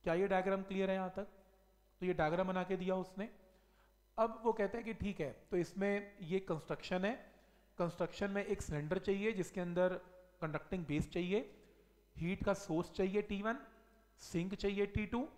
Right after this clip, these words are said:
insulating stand चाहिए और working substance चाहिए जो कि idle gas है। इसमें Diagram बनाया, mathematical working। Mathematical working में उसने क्या कहा कि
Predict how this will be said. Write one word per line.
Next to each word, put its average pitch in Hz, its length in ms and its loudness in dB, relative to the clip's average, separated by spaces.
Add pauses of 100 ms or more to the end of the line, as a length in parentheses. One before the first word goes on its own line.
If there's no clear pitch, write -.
(480)
insulating 202 540 0
stand 156 400 0
चाहिए 202 500 0 (440)
और 220 120 2
working 196 360 0
substance 180 460 -2
चाहिए 196 220 -2
जो 196 140 -2
कि 190 100 -2 (100)
idle 147 320 -2
gas 110 260 -8
है। 101 60 -10
इसमें - 280 -16 (1120)
Diagram 143 420 -6
बनाया, 185 340 2 (680)
mathematical 165 640 -2
working। 113 300 -12 (720)
Mathematical 190 600 0
working 190 360 2
में 170 100 0
उसने 175 260 -2
क्या 165 180 2
कहा 123 260 -2 (720)
कि 240 160 -2